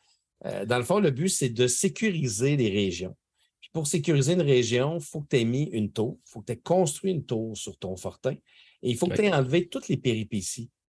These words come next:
Speaker 1: euh, sur,
Speaker 2: Mm.
Speaker 1: euh, sur
Speaker 2: De la rue.
Speaker 1: Ouais, dans le petit village, on va appeler ça,
Speaker 2: Ouais,
Speaker 1: parce que
Speaker 2: ok.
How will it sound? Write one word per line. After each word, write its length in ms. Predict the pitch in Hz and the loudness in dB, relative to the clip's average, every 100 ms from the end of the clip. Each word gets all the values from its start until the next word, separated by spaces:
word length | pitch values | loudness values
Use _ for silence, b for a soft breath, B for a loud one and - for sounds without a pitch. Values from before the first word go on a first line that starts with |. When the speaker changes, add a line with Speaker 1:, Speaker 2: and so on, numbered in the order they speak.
| _ - | _ -4
Speaker 1:
euh, 800 | 98 95 92 92 90 90 90 90 | -2 -2 -2 -4 -6 -6 -8 -8
sur, 320 | - - 120 | -8 -4 -2
Speaker 2:
Mm. 300 | 117 113 92 | 0 -2 -4
Speaker 1:
euh, 240 | 92 87 87 | -4 -6 -8
sur 240 | - - B B B - | -10 -12 B B B 2
Speaker 2:
De 120 | 117 | 6
la 160 | 127 127 | 8 6
rue. 320 | 117 135 - _ - B B B B B | 6 4 2 _ -14 B B B B B
Speaker 1:
Ouais, 320 | 110 110 101 95 101 | -2 0 0 -2 0
dans 140 | 117 | 2
le 100 | 123 | 2
petit 240 | 123 - 139 | 0 -2 -2
village, 540 | 120 123 101 92 82 | 0 0 0 -2 -6
on 80 | 90 | -6
va 80 | 92 | -8
appeler 200 | - 90 | -8 -6
ça, 100 | 98 | -4
Speaker 2:
Ouais, 60 | - | -4
Speaker 1:
parce 100 | 110 | -2
que 140 | 104 | -2
Speaker 2:
ok. 180 | - | -2